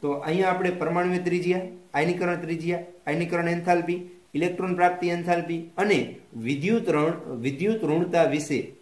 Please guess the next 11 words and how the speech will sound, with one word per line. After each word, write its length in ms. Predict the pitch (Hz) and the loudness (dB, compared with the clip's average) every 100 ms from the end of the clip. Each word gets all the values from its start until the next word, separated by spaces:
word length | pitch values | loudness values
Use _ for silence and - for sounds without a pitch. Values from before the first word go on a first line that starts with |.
| _ _ _ - | _ _ _ -6
ચર્ચા 340 | 139 139 117 | -4 -2 -4
કરી. 460 | 98 95 - - - - - _ _ _ _ _ _ _ _ | -6 -8 -14 -20 -20 -20 -20 _ _ _ _ _ _ _ _
હવે 60 | 135 | -8
ત્યાર 340 | 135 185 208 | 0 4 4
પછી 260 | 202 202 240 | 4 2 2
છે 460 | 180 143 135 - - | 2 2 0 -6 -8
એના 180 | 170 156 | -2 -2
ભૌતિક 480 | 135 156 202 220 | 2 2 2 0
ગુણધર્મ 480 | 175 185 160 165 160 | 4 6 6 4 4
જે 220 | 143 143 | 2 2
છે 420 | 131 120 - - | 2 -2 -6 -12